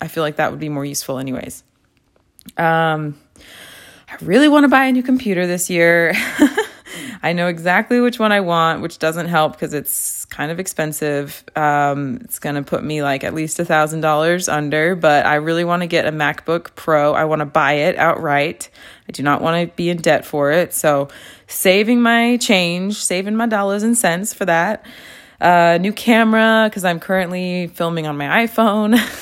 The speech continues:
<laughs> a microphone, a new tripod, like, all of the equipment that's necessary for my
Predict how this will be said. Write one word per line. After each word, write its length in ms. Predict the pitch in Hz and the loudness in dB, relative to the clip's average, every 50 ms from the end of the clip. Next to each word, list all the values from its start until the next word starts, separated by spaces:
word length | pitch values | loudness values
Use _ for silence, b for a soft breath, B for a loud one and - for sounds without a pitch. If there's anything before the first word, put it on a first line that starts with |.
| - - | -10 -4
<laughs> 0 | |
a 300 | 220 208 180 156 160 160 | -2 0 0 0 -2 -2
microphone, 1120 | 156 170 180 202 220 226 220 214 226 208 - - 214 208 202 202 202 202 196 196 190 190 | -4 -2 0 0 0 0 0 -2 -4 -2 0 0 2 2 2 2 2 0 0 -2 -4 -4
a 160 | - - - 160 | -4 -4 -6 -6
new 240 | 160 160 160 160 | -4 -6 -6 -6
tripod, 800 | 151 - - 208 190 196 196 - - 190 185 185 185 180 180 - | -8 -6 -4 -2 -2 -2 -2 -2 0 2 2 4 4 2 0 0
like, 200 | - 170 165 165 | 2 0 0 2
all 380 | - - 233 254 262 262 254 240 | 4 4 4 4 2 0 -2 -4
of 80 | 214 208 | -4 -4
the 100 | 214 208 | -4 -4
equipment 520 | 185 - - 185 - 165 170 165 156 - | -4 -2 -4 -4 -2 -2 -6 -6 -6 -2
that's 260 | - 160 147 - - | -2 -2 -2 -2 -4
necessary 720 | - 156 156 156 160 156 - 156 151 147 147 147 147 143 B B B B B B B B B | -6 -6 -6 -6 -6 -6 -4 -4 -4 -4 -4 -6 -8 -8 B B B B B B B B B
for 200 | B - 170 170 | B -6 -4 -2
my 500 | 165 165 151 147 143 143 139 139 143 143 | 0 0 0 2 2 0 -2 -4 -6 -10